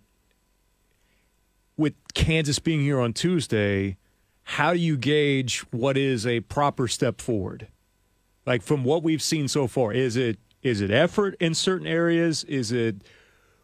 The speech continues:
those conversations that they had that seemingly open for debate about a variety of things? Like, how, how do we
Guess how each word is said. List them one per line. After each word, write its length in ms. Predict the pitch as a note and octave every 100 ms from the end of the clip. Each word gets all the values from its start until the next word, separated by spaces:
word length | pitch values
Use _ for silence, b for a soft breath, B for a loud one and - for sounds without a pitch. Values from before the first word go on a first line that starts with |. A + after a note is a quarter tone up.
| b
those 240 | C3+ D#3+ -
conversations 600 | D#3+ C#3+ - D3+ C#3+ B2
that 140 | C3
they 140 | C3+
had 400 | A#2+ D3 E3 E3 -
that 340 | D#3+ D3 - -
seemingly 880 | - E3 D#3+ D3+ D#3 D3 C#3 C3 G2+ - -
open 640 | D3 D3+ E3+ D#3 D3+ C#3 A#2
for 340 | - D#3 C#3
debate 400 | B2 A#2 C3+ E3+
about 360 | D3+ C3+ B2+ B2
a 100 | C3+
variety 420 | A2 B2+ D3+ D3+
of 60 | C#3
things? 260 | D#3+ D#3+
Like, 140 | C3+ A#2
how, 320 | D3+ F3+ F3 C#3
how 180 | E3
do 80 | F#3+
we 300 | F3+ D#3+ C3+